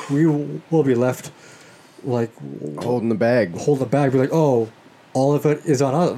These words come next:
Speaker 1: u-, us now," right?
Speaker 2: Well, that's why I'm so serious about diversing our interests as a content creator, and we've ranted about it far too long. But because that, yeah, all of a sudden YouTube makes a bad investment, and we're left holding the bag just because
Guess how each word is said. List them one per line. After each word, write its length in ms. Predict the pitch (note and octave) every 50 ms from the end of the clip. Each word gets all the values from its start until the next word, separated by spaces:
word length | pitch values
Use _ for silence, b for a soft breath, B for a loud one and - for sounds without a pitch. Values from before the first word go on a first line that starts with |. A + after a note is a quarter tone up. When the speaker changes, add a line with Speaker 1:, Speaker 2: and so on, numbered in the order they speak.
| C3 -
Speaker 1:
u-, 100 | C#3 D3+
us 180 | E3 - -
now," 260 | A#2 F#2 - - - -
right? 340 | A2+ A2 G#2+ A#2 D3+ E3 E3 - B B B B B B B B B
Speaker 2:
Well, 100 | - B2+
that's 120 | C#3+ C3+ -
why 120 | D3+ C#3+
I'm 100 | C#3 C#3+
so 200 | C3+ - C#3 B2+
serious 440 | A#2 - A#2 A2 A2 A#2 A#2+ A#2 -
about 300 | G#2 E2 G#2+ G#2+ G2+ F#2+ - - - - - _ _ _ _ _ - _ _ _ - - B2+ C3
diversing 600 | C3+ C3 B2 G2 A#2 A2+ A#2 A2+ - A#2+ A2+ G#2+
our 100 | F#2 F2
interests 460 | F#2+ G#2 G#2+ - G#2+ F#2+ F2+ - -
as 160 | - E2 F2
a 40 | F2
content 460 | - G2+ G#2 G2 F#2 - E2 E2+ -
creator, 360 | - - G2 F#2+ F2+ F2 E2+
and 100 | E2+ F2
we've 180 | F#2+ G2+ F2 E2
ranted 320 | G2 G2+ G#2+ G#2 A2 A2+
about 240 | G#2+ F2+ G#2+ G#2 G2+
it 120 | G2+ F#2+ - _
far 260 | - - - G#2+ G#2+ G#2
too 180 | - - G#2+
long. 360 | G2 F#2+ F#2 F#2 F#2 G2+ A2 - _ _ _ _ _ _ _ _ _ _ _ _ _ - - B2+
But 140 | A#2 B2 F#2+
because 260 | A#2+ A#2+ C3+ C3+ G2+
that, 240 | A#2+ B2+ C#3 A#2+ F#2
yeah, 240 | A2+ C3+ C3+ G#2+ - - - B B B B B B B B B B _
all 100 | - G#2+ B2+
of 40 | C3
a 40 |
sudden 300 | B2+ - D3 C3 A#2 A#2+
YouTube 360 | A#2 A#2+ C3 C3 - C3 B2 G#2+
makes 240 | A#2+ A#2 - -
a 60 | B2 A#2
bad 220 | A#2 A#2+ A#2 A2+
investment, 500 | A2 G2 F2+ B2 B2+ - - A#2 G#2+ G2+
and 80 | G#2 G#2+
we're 120 | G#2+ A#2
left 200 | A#2 A2+ G#2 - -
holding 320 | A2+ A#2 G2+ F#2+ F#2 A2
the 80 | G#2+ G2+
bag 380 | F2 A2+ A2+ A2+ G#2 F2+ F2
just 200 | E2 A2 G2+ - -
because 520 | G2+ F2+ - A#2 A2+ G#2+ F#2 D#2+ - -